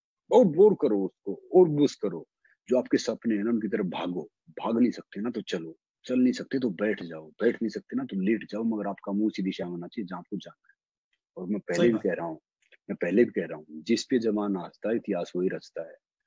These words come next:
Speaker 1: और वो इतिहास हम जैसे पागलों में से कोई रचता है। तो उस दिन में बहुत टूटा, बहुत वो हुआ। फिर मेरी माँ ने, एक पंडित जी मिले मुझे, जो गुरु जी सतवीर महाराज थे। उन्होंने काफी, वो भी बड़े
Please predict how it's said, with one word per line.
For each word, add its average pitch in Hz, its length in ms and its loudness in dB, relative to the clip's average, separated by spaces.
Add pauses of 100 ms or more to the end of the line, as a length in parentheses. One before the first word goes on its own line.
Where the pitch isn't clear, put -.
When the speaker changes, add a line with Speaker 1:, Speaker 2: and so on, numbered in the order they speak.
(180)
Speaker 1:
और 101 80 0
वो 104 180 4
इतिहास 101 500 -2
हम 95 180 -2
जैसे 98 280 -4
पागलों 98 340 -2
में 95 80 -4
से 92 100 -10
कोई 82 180 -10
रचता - 300 -18
है। - 60 -18 (1000)
तो 120 80 4
उस 110 100 4
दिन 117 160 6
में 120 140 6
बहुत 110 240 2
टूटा, 104 340 2
बहुत 95 380 -2
वो 110 180 4
हुआ। 98 260 2
फिर 101 200 4
मेरी 104 260 4
माँ 101 280 2
ने, 104 80 0
एक 101 140 -8
पंडित 101 260 0
जी 104 120 -2
मिले 92 200 -2
मुझे, 95 200 -2
जो 92 120 -2
गुरु 95 200 0
जी 92 80 -2
सतवीर 92 340 -6
महाराज 87 320 -6
थे। 90 160 -10
उन्होंने 101 320 -6
काफी, 98 440 -6 (480)
वो 120 140 6
भी 117 80 2
बड़े 113 380 2